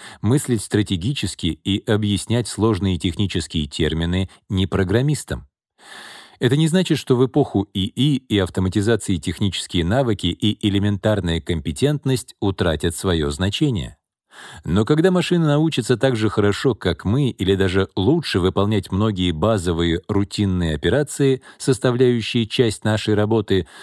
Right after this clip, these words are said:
на нашу долю останутся её социальная и эмоциональная составляющие.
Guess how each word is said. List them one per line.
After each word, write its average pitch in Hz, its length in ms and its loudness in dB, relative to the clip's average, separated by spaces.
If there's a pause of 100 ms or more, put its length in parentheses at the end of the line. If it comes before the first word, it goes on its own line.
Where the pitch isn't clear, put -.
(140)
на 90 160 2
нашу 156 280 0
долю 143 260 4
останутся 131 640 0
её 113 500 2
социальная 95 880 0
и 104 360 -2
эмоциональная 113 840 0
составляющие. 78 1000 -6